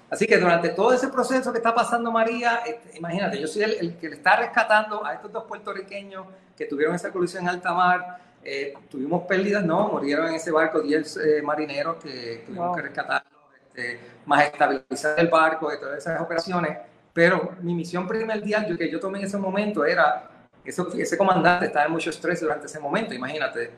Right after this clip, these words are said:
Speaker 1: fue ayudarle a poder tratar de conseguir un contacto, información de su familia,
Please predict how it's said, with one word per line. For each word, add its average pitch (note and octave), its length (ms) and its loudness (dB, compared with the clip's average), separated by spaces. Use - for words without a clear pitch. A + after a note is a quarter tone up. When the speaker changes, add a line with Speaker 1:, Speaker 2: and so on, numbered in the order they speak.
Speaker 1:
fue E3+ 140 6
ayudarle E3 720 4
a D3 140 -2
poder B2+ 240 -10
tratar D3+ 260 -8
de D3+ 100 -4
conseguir C#3+ 340 -6
un C#3+ 100 -6
contacto, D3+ 680 -4
información C#3 480 -8
de C3+ 60 -16
su - 120 -10
familia, C#3+ 640 -6